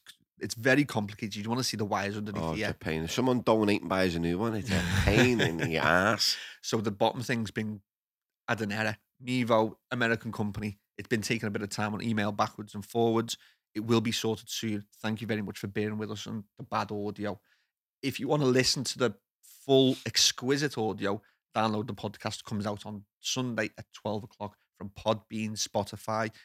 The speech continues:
Speaker 1: You can get it on the YouTube channel. So that's where you get, um,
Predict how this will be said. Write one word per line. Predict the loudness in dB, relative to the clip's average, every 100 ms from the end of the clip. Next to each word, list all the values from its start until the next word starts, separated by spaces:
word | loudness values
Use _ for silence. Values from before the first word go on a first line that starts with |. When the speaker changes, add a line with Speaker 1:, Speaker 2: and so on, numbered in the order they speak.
| _
Speaker 1:
You | -18
can | -10
get | -8
it |
on | -8
the | -8
YouTube | -4 -4 -2 -4 -4
channel. | -4 -4 -6 -10 _ _
So | -20 _ _
that's | -8 -2
where | 0
you | 0
get, | 2 0 0 -6 _ _ _
um, | -6 -4 -4 -6 -8